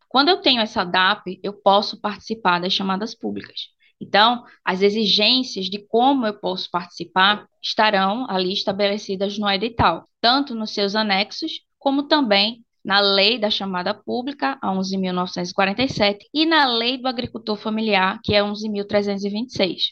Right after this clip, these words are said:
A finalidade e o ramo de atuação a que pertence esse agricultor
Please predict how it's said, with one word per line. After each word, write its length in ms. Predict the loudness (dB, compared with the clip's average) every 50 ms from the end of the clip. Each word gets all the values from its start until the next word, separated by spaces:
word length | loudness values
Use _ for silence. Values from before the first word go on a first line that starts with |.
| -6 _ -8
A 80 | -8 -6
finalidade 840 | -2 0 2 2 4 2 2 2 4 4 4 4 2 0 -4 -6
e 140 | -2 0 0
o 60 | 0
ramo 340 | 0 0 0 0 0 0 -2
de 80 | -4
atuação 680 | -4 -4 -4 -6 -6 -6 -6 -6 -6 -4 -4 -4 -6 -8 _ _ _ -20 -20 -12 -12
a 80 | -12
que 160 | -8 -8 -6 -2
pertence 500 | 0 0 2 2 2 2 0 0 -2 -6
esse 140 | -6 -4
agricultor 680 | -4 -4 -4 -6 -8 -12 -8 _ 0 2 2 2 0 -4